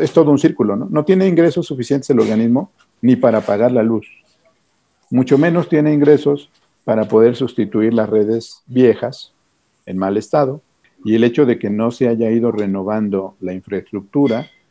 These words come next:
en, en Morelos tenemos tuberías de más de sesenta años. O sea,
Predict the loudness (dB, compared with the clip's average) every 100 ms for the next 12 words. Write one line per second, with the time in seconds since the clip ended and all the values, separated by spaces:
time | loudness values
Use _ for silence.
0 | -12 -8 -6 -6 -6 -4 -4 -4 -6 -6
1 | -4 -6 -6 -6 -6 -6 -8 -8 -10 -10
2 | -14 -16 -14 -16 -14 -14 -14 -14 -14 -14
3 | _ _ -14 -12 -12